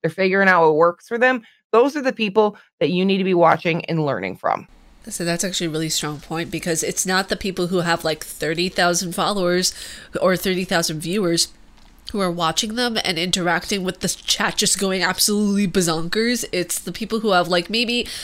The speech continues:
Speaker 2: seventy-five to a hundred people in their chat who are just like, "Okay, I'm still figuring this out. Let's switch because, you know, my camera just went out or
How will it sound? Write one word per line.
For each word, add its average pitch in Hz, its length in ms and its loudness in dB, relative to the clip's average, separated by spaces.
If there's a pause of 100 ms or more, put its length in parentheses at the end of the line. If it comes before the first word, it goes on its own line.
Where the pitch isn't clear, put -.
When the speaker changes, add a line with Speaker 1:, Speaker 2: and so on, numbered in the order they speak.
(120)
Speaker 2:
seventy-five 220 520 2
to 196 100 -2
a 202 40 0
hundred 214 240 -2
people 196 320 -2
in 185 100 -2
their 190 140 2
chat 180 380 0
who 190 60 -4
are 175 140 2
just 180 280 -2
like, 175 360 2
"Okay, 240 320 2
I'm 247 100 0
still 254 140 0
figuring 214 380 -2
this 196 160 -2
out. 165 260 2
Let's 202 220 -2
switch - 360 -2
because, 170 480 0
you 190 100 -2
know, 165 160 -2
my 175 160 0
camera 196 320 0
just 160 180 0
went 165 180 0
out 151 180 2
or 170 300 2